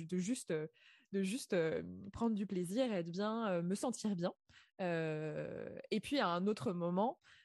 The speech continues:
euh, de sa vie, se dire, « Ah ouais, mais j'aimerais bien, en fait, euh, quand même, euh, il y a quelque chose qui me titille, qui me fait vibrer, quelque chose qui s'allume, et j'aimerais prendre ce, cette, euh, cette,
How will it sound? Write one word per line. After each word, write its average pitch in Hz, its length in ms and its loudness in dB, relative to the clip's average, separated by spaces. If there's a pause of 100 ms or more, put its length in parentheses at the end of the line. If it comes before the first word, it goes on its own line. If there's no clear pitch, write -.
(100)
euh, 170 140 4
de 180 140 2
sa 165 180 2
vie, 202 140 -4
se - 100 0
dire, « 185 220 2
Ah 226 120 2
ouais, 247 200 4
mais 165 320 -4
j'aimerais 180 340 0
bien, 226 200 4
en 202 100 2
fait, 208 240 0
euh, 165 160 2
quand 185 200 2
même, 196 260 2
euh, 165 280 4
il 175 60 0
y 180 40 4
a 185 60 2
quelque 226 140 0
chose 269 140 -2
qui - 120 -2
me 185 60 2
titille, 277 560 2
qui - 100 -4
me 196 60 2
fait 185 160 2
vibrer, 202 460 2
quelque 202 220 0
chose 208 180 0
qui 185 100 -8
s'allume, 196 340 2
et 214 60 2
j'aimerais 185 320 0
prendre 208 320 -2
ce, 165 320 0 (400)
cette, - 340 -2
euh, 151 680 -2 (100)
cette, - 240 -4